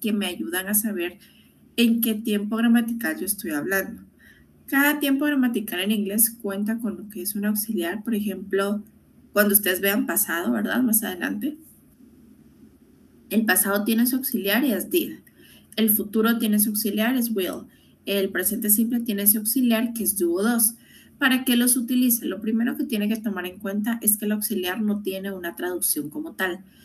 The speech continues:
¿Esto qué quiere decir? Por ejemplo, si usted va a hablar de un simple present, do o does, no tiene una traducción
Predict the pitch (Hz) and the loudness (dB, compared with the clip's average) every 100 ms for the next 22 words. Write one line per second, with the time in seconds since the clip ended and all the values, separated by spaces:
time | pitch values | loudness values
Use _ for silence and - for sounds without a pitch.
0 | - - - 208 208 208 175 - 175 180 | -20 -8 4 6 6 0 -2 -2 0 2
1 | 190 208 - - 214 190 165 - 302 - | 4 2 0 -4 -6 -6 -6 -4 -4 -6
2 | - 160 185 185 190 180 151 147 120 110 | -4 -4 -2 0 0 0 -2 -4 -8 -10
3 | - - - 190 202 180 185 196 208 277 | -10 2 2 4 0 -4 0 0 0 -4
4 | 147 156 165 196 226 - - - - - | -4 -2 -2 0 0 0 -4 -20 -20 -8
5 | 190 208 208 214 233 220 208 202 196 185 | -2 -2 2 2 4 4 2 0 -4 -4
6 | - - 208 - | -2 -2 -2 -6